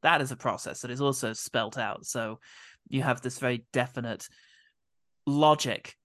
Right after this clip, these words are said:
to the very surreal imagery that you're seeing. And it's just such an enticing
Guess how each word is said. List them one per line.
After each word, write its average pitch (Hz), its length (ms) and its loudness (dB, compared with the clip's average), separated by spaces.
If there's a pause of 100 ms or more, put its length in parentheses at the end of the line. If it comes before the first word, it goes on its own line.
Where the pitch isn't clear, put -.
to 120 220 -2
the 120 60 -8
very 123 220 0
surreal 123 640 -2
imagery 120 360 -4
that 110 140 -8
you're 110 80 -8
seeing. 107 540 -4 (480)
And 131 100 -2
it's 117 140 -4
just - 240 -4
such 139 200 -8
an 143 60 -4
enticing 127 540 -4